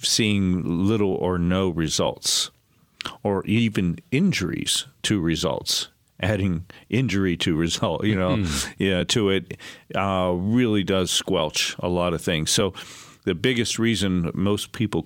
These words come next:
Speaker 1: quit exercising is because of injury. You know, so, you know, some lack of motivation, you know,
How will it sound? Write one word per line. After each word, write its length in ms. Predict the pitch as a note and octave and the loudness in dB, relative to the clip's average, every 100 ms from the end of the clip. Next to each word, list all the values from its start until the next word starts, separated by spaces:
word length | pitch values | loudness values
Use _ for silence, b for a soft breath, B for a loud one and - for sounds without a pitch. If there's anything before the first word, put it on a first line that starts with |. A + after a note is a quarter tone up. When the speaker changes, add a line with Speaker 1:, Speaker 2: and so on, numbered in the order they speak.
| - | -6
Speaker 1:
quit 380 | - G#2+ F#2 - | -2 0 0 -4
exercising 1000 | G2 G#2+ - G#2 - - - - G#2+ A#2 - B B B B B | -4 -2 -2 -2 -4 -6 -6 -4 -4 -4 -8 B B B B B
is 120 | F#2 | -4
because 480 | - F2 - E2 E2+ | -2 -4 -2 -2 0
of 160 | F#2+ - | -2 -2
injury. 720 | B2 C3 A#2 E2+ - - - - - _ _ _ _ B B B B B | 0 0 0 -2 -2 -6 -8 -14 -20 _ _ _ _ B B B B B
You 100 | G2+ | -2
know, 260 | F#2 F2+ F2+ | 0 0 0
so, 480 | - G#2+ G2 F2+ - | 0 2 2 0 -4
you 120 | - | -4
know, 80 | F#2+ | -2
some 400 | E2+ A2 G#2 A2 A2 - A2 | 0 2 0 -2 -6 -12 -4
lack 280 | E2 F2 F2 | -2 -2 0
of 120 | F#2+ | 0
motivation, 880 | F2+ D2+ F2+ E2+ - - - F3 F3 - B B B B | 0 0 0 -2 -2 -4 -2 -2 -4 -14 B B B B
you 100 | F2+ | -2
know, 640 | E2 E2 F2 F#2 E2 D#2+ | 0 0 0 -2 -2 -4